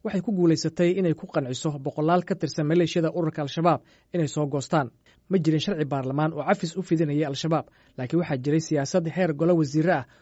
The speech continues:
oo ay maamul goboleedyada xubnaha ka ah dowladda federaalka aqoonsanaayeen. Laga soo bilaabo sanadkii xigay ee labada kun saddex iyo tobankii ayaa muran soo kala dhex galay hogaamiyaashii Al-Shabaab. Waxa uu keenay in madax sarsare oo ka tirsanaa ururka ay mid mid uga soo baxaan Al-Shabaab,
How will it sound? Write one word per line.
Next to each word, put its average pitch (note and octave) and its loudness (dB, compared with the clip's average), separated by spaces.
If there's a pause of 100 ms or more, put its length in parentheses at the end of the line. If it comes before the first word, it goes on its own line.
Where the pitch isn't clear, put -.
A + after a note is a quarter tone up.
(160)
oo F3 2
ay F3 2
maamul E3 2
goboleedyada E3 2 (100)
xubnaha E3+ -2
ka - -6
ah C#3+ -6
dowladda D#3+ 0
federaalka D#3 -2 (100)
aqoonsanaayeen. C#3 -2 (340)
Laga B2+ -4
soo D3 -6
bilaabo B2 -4
sanadkii C3 -6
xigay D3+ 0
ee D3+ -2
labada D3+ 0
kun D#3 -4
saddex E3 -4
iyo D3 -2
tobankii D#3+ 0 (320)
ayaa F3+ 2
muran F#3 4
soo F#3 0
kala E3 0
dhex F3 -2
galay D#3 4
hogaamiyaashii D#3 2
Al-Shabaab. D3 -2 (260)
Waxa F3 0
uu D#3 0
keenay C3+ -2 (280)
in E3+ 0
madax E3+ 2
sarsare D#3 -2
oo D3 -4
ka G3 -2
tirsanaa D#3 -4
ururka E3 -2
ay C#3 -4
mid D3 -2
mid E3+ 2
uga E3+ -4
soo D#3+ -4
baxaan C#3+ -2
Al-Shabaab, D3 0